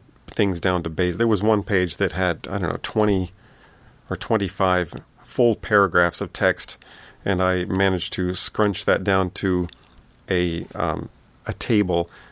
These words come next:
that had the relevant information in very pithy, terse layout. And so that, everyone who saw it said, "Thank you, that is so much better." And so, uh, things of that sort I, I went through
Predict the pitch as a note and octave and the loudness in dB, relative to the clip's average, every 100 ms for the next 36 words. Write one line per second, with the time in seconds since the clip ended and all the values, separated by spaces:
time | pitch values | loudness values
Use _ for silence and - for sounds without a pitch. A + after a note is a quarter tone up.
0 | - G#2 F#2 F#2+ F2+ E2 - F#2+ F#2+ F#2 | -4 -2 2 2 0 -4 -6 -2 2 4
1 | G2+ G2 G2 G#2 G2 F#2+ F#2+ F2+ - F#2 | 4 4 2 0 2 2 2 2 2 2
2 | E2+ F#2+ _ _ G2+ F2+ F2 F#2+ F2+ G2+ | 0 -4 _ _ 0 0 -2 -4 0 4
3 | G2 F#2+ F#2 - G#2 - F#2+ F2+ - F#2+ | 4 2 0 -2 -4 -2 -4 -4 -2 0
4 | E2 - - - - - - G2+ F2+ E2 | 0 -6 -10 -20 -20 -18 -6 -2 0 0
5 | D#2 F2 F2+ - E2+ G2 F2+ _ - - | 0 -2 -2 0 2 2 0 _ -18 -4
6 | G2+ G#2+ F#2+ F#2 G2+ - G2 F2+ - F#2+ | 0 2 2 0 -2 2 4 2 2 -2
7 | F2 - F#2+ F2+ F2+ F2+ E2+ F2 F2 E2+ | -2 0 -2 0 -2 0 0 -2 -2 -6
8 | - G#2 G2 F2+ G2+ F2+ - F#2+ F2 D#2+ | 0 2 2 0 -4 -4 -2 0 2 0
9 | - - - - - - - - G#2 A2+ | -4 -16 -18 -20 -20 -20 -8 -4 2 4
10 | G#2+ A2 A2 - - - F3+ C#3 G#2+ A#2 | 6 6 4 0 -8 2 4 6 4 4
11 | G#2+ - G#2 G2 G2 G2 G2+ G2+ F#2+ G2 | 4 4 6 6 4 4 4 2 2 2
12 | F#2+ | 2